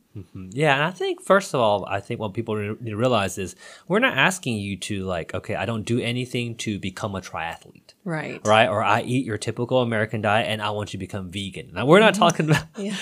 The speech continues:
Speaker 1: <laughs> like, these
Speaker 2: Small changes.
Speaker 1: Yeah,
Speaker 2: Yeah.
Speaker 1: yeah. So even yesterday, I had a patient who was like, you know, "I have no time to exercise. I have nothing," you know. And, of course, his joints are stiff. He has no energy. He doesn't feel good.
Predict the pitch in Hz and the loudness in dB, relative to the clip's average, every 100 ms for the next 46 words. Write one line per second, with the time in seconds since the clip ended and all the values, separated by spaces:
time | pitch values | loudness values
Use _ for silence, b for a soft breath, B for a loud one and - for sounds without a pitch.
0 | - 233 208 139 127 127 135 131 311 349 | -4 -4 2 4 4 6 6 6 4 2
1 | 349 330 320 302 202 127 117 214 294 370 | 0 -2 0 -2 -2 -2 -6 0 2 8
2 | 302 160 143 175 135 98 - 123 151 208 | 8 8 8 6 6 4 6 6 6 4
3 | 139 143 143 113 101 101 95 95 - 98 | 2 0 0 2 2 2 0 -2 -2 -6
4 | 85 95 92 87 87 82 85 98 90 82 | -6 -6 -6 -6 -6 -6 -8 -10 -8 -2
5 | 98 98 104 135 123 110 98 92 - 90 | -2 0 2 2 0 -4 -4 -10 -10 -12
6 | - 87 87 95 82 92 110 - 113 104 | -8 -6 -6 -8 -10 -4 -4 -4 -6 -6
7 | 95 82 80 - b b b 98 107 - | -8 -8 -10 -14 b b b -6 -4 -4
8 | 110 - 156 131 117 92 - 104 104 113 | -8 2 4 4 2 -6 -2 -2 -2 -4
9 | - - 104 95 95 - - 82 98 95 | -6 -6 -4 -4 -6 -12 -12 -6 -6 -4
10 | 104 98 104 95 82 90 85 85 98 143 | -4 -4 -4 -6 -8 -10 -8 -8 -6 -4
11 | 175 156 190 170 - - | -4 -4 -4 -4 -6 -14